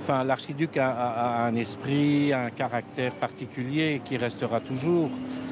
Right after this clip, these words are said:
Maintenant, on verra les conditions, et cetera. Mais je crois que j'ai déjà remarqué que dans la clientèle, euh, le, le, le,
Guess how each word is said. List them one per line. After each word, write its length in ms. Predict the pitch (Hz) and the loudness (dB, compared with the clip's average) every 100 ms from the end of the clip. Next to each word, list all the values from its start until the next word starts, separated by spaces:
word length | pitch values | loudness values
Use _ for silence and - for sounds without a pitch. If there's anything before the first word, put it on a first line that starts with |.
| - - - - | -8 -8 -6 0
Maintenant, 340 | 123 - 147 143 | 0 2 2 2
on 60 | |
verra 340 | 123 127 127 135 | 2 4 4 2
les 120 | 120 | 0
conditions, 540 | 123 113 113 - 127 | -4 -4 -4 -2 -2
et 60 | 117 | -2
cetera. 380 | 127 113 156 170 | -2 0 0 0
Mais 100 | 139 | -2
je 80 | |
crois 160 | - 151 | -2 -2
que 60 | 127 | 0
j'ai 160 | 135 | 0
déjà 240 | 123 120 120 | 0 0 0
remarqué 440 | 123 117 - 143 | 2 0 0 -2
que 60 | 117 | 0
dans 80 | |
la 140 | 117 110 | 2 2
clientèle, 680 | 123 117 110 - 151 139 | 0 -2 -2 0 0 2
euh, 260 | 117 113 107 95 90 85 - - - - - - 65 113 | 2 2 2 -2 -8 -8 -8 -8 -8 -10 -8 -6 -4 0
le, 180 | 107 104 | 0 2
le, 60 | |
le, 720 | 104 101 98 98 98 95 95 | 2 2 2 0 0 0 0